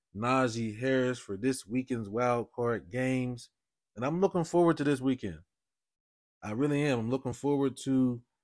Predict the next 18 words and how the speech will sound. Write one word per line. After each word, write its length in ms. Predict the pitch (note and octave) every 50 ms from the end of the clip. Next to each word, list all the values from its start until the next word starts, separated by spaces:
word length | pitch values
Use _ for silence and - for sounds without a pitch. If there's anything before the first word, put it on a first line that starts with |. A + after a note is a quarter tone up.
| _ _ _ _ _ _ _ _ _ _ _ -
uh, 500 | G#2+ G#2+ G#2+ G#2+ G#2 G2+ G2+ G2 G2 G2 G#2 _ _ _ _ _ _ _ _ _ _ _ _ _ _ -
Wild 320 | - A2+ B2+ B2+ B2+ B2 -
Card 220 | C#3+ C3 B2+ A#2
Weekend. 560 | B2+ C3+ B2 - B2+ B2 B2 A#2+ A#2+ A#2+ - _ _ _ _ _ _ _ _ _ _ _ _ _ _ _ _ -
I 80 | G2 G2+
want 240 | A2 A#2+ A#2 - -
every 280 | - C3 C3+ B2+ C3 A#2
game 300 | G#2+ B2+ C3 B2+ A#2+ A#2
to 60 | A2+
be 180 | G#2 A#2 A2 G2+
good 360 | G2 A#2 B2 C3 B2+ B2 A2+
or 160 | A2 G2 - -
every 180 | A#2 B2 B2+
game 220 | A2 A#2 B2 B2 A#2+
to 60 | A2+
be 140 | G#2 A2 G2
close, 560 | - - C3+ C3 C3 B2+ A#2+ - - - - _ _ _ _ _ _ _ _ _ _ _ _ _ _ _
somewhat. 640 | - - - C3 C3 B2+ A#2+ A#2+ B2+ B2+ B2 - -